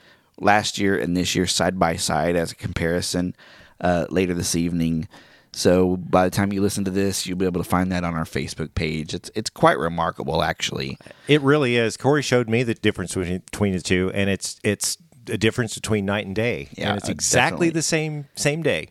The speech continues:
Speaker 2: last year.
Speaker 1: Exactly the same day, <laughs> exactly the same hour of the day.
Speaker 2: Wow.
Speaker 1: So I'm gonna post that and, and hopefully, uh,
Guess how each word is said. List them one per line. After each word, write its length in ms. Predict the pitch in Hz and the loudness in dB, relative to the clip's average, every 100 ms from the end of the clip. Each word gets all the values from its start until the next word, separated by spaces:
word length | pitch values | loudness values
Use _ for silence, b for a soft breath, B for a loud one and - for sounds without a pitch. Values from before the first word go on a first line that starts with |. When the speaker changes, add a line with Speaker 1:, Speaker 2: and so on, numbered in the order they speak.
| - | -4
Speaker 2:
last 260 | 107 113 | -4 -2
year. 140 | 85 78 | -2 -2
Speaker 1:
Exactly 520 | 95 104 107 117 120 | -2 0 2 2 0
the 120 | 117 | 0
same 340 | - 120 107 110 | 2 2 0 0
day, 240 | 120 110 | 2 2
<laughs> 0 | |
exactly 460 | 98 98 98 98 104 | 0 0 0 0 0
the 100 | 95 | 2
same 240 | 107 104 - | 2 0 -2
hour 420 | - 113 113 101 80 | 2 4 4 0 -2
of 140 | 92 | -2
the 120 | 95 | -2
day. 300 | 87 80 69 | -2 -6 -6
Speaker 2:
Wow. 800 | 87 90 90 90 90 87 85 78 - | -4 -4 -2 -2 -2 -4 -4 -6 -8
Speaker 1:
So 540 | - 104 95 90 90 - | 0 4 4 2 -2 2
I'm 80 | 127 | 4
gonna 120 | 147 | 4
post 260 | - 135 - | 4 2 4
that 300 | 127 135 - | 4 4 0
and, 300 | 85 95 90 | 0 0 0
and 340 | 76 92 87 - _ _ _ _ _ _ _ _ - | 0 0 0 -6 _ _ _ _ _ _ _ _ 0
hopefully, 460 | 113 - 107 98 | 0 4 4 4
uh, 180 | 90 80 | 2 0